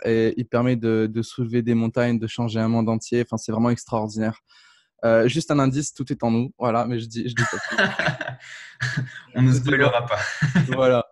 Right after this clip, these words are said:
Speaker 1: Et le, et le troisième, euh, livre, c'est, euh, L'effet cumulé de Darren Hardy. Je sais pas si tu connais.
Speaker 2: Ouais, aussi, ouais, ouais.
Speaker 1: Ok,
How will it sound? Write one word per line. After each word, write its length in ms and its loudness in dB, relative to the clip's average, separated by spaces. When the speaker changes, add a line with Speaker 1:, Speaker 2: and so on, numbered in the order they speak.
Speaker 1:
Et 140 2
le, 340 4
et 80 2
le 120 2
troisième, 540 0
euh, 160 2
livre, 340 2
c'est, 300 -2
euh, 240 4
L'effet 300 -2
cumulé 380 0
de 100 2
Darren 300 2
Hardy. 320 -2
Je 80 -18
sais 40 -16
pas 100 0
si 80 -8
tu 80 -4
connais. 240 -4
Speaker 2:
Ouais, 160 0
aussi, 240 0
ouais, 100 0
ouais. 140 -6
Speaker 1:
Ok, 200 0